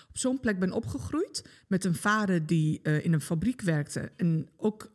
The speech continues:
echt in de jaren tachtig had je van die periodes dat het heel moeilijk ging met de Nederlandse economie en dat hij,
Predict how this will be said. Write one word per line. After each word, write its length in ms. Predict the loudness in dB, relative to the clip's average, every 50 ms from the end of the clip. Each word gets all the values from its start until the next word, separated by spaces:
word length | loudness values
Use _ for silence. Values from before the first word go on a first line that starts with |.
| _
echt 160 | -10 -8 -4 -2
in 100 | 0 0
de 60 | 0
jaren 340 | 2 2 0 0 -2 -2 -4
tachtig 680 | -4 -2 -2 -2 -2 -2 -4 -4 -4 -8 -14 -20 -20 _
had 100 | -12 -10
je 80 | -10 -8
van 140 | -4 -2 0
die 340 | 0 2 0 -2 -4 _ _ _
periodes 480 | -4 -2 -2 0 0 0 0 -2 -2 -6
dat 120 | -8 -8
het 100 | -8 -2
heel 180 | 2 2 4 4
moeilijk 360 | 4 4 4 4 4 2 -2
ging 200 | -4 -2 0 0
met 120 | 0 0 0
de 60 | 0
Nederlandse 420 | 0 2 2 2 0 -2 -2 -2
economie 440 | -4 -4 0 2 4 4 6 6 6
en 60 | 4
dat 160 | 4 2 2 0
hij, 140 | -2 -2